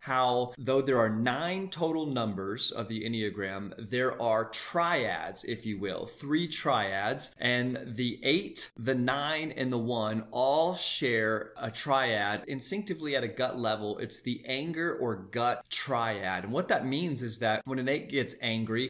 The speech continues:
they externalize anger. And when a nine gets angry, they try to forget it. <laughs> And we're gonna talk more about that next week. And then when a one gets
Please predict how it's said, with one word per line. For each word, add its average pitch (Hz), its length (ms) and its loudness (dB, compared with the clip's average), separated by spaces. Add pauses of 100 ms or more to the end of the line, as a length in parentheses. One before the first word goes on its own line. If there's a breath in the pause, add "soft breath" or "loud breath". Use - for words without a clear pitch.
they 127 140 4
externalize 113 1120 2
anger. 104 420 -4
And 110 220 -2
when 107 100 -2
a 104 40 -4
nine 170 360 0
gets 147 220 2
angry, 131 580 2
they 123 140 2
try 135 180 6
to 127 80 4
forget 110 500 2
it. 117 280 0
<laughs> - 40 -14 (260 loud breath)
And 117 100 0
we're 127 140 4
gonna 131 140 2
talk 127 260 6
more 120 220 2
about 110 300 2
that 113 220 2
next 120 300 0
week. 107 320 0
And 127 180 -2
then 127 260 -4
when 135 140 -2
a 120 60 0
one 135 720 0
gets 135 240 2